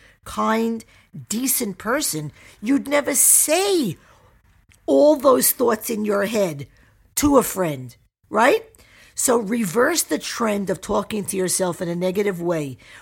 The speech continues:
When you catch yourself speaking negatively in your head, make it a point to imagine yourself voicing the same thoughts to, to a treasured friend. And if,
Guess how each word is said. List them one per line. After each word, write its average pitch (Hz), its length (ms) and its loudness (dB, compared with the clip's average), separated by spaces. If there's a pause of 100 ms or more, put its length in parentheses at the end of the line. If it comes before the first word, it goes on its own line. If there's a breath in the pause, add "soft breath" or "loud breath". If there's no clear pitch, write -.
When 190 180 -4
you 208 120 -2
catch 294 380 -6
yourself 240 440 -2
speaking 220 560 -8
negatively 190 500 -2
in 202 220 -6
your 180 180 -4
head, 185 400 -4 (300 loud breath)
make 277 180 -2
it 453 100 2
a 277 60 -2
point 202 480 -4
to 190 160 -6
imagine 220 680 -4
yourself 190 680 -2 (320 loud breath)
voicing 240 640 0
the 208 80 -4
same 220 460 -4
thoughts 170 580 -4 (600 loud breath)
to, 254 260 -4
to 269 320 -2
a 247 40 -2
treasured 226 520 0
friend. 151 500 -4 (880)
And 196 120 -6
if, - 120 -8